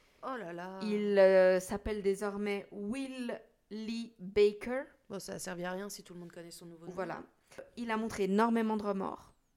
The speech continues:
Speaker 1: Mhm.
Speaker 2: Il est, il a pas fait vraiment d'interview ou quoi que ce soit, mais auprès de, de, de, des, des spécialistes qui doivent le voir pour
Speaker 1: Ouais.
Speaker 2: évaluer, il,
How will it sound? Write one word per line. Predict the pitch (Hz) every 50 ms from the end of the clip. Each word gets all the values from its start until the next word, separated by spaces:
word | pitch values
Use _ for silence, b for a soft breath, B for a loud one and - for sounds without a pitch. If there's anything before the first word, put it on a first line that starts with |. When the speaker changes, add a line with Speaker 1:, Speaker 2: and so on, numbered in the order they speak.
| _ _ _ _ _
Speaker 1:
Mhm. | 233 220 208 196 226 233 240 349 - _ _ _ _ _ _ _ _
Speaker 2:
Il | 196 190 190 190 190 190 190 185 185
est, | 180 180 180 175 180 180 175 160 - - - _ _ _ -
il | 208 202 196
a | 190
pas | - 247 247
fait | - - 247
vraiment | 214 196 208 214 214 214
d'interview | 202 208 214 208 226 214 208 202 196 208 214
ou | 202
quoi | - 190
que | 185 -
ce | - 190
soit, | - - 233 240
mais | 214 190 190 180 185 b b b b b b b b b b _ - -
auprès | 202 208 202 - - - 226 226 220
de, | 180 175 190 180 160
de, | 160 165 160
de, | 160 160 151 147 147 147 147 -
des, | - 143 -
des | - - - - -
spécialistes | - - - - 208 202 - 220 208 208 214 196 -
qui | - 196
doivent | 175 190 180 185
le | 190
voir | 180 165 185 202 202 202 190 - -
pour | - 196 180 185 180 214
Speaker 1:
Ouais. | 220 196
Speaker 2:
évaluer, | 175 190 185 190 190 190 202 214 226 226 B B B B _ _ _ _
il, | 220 208 196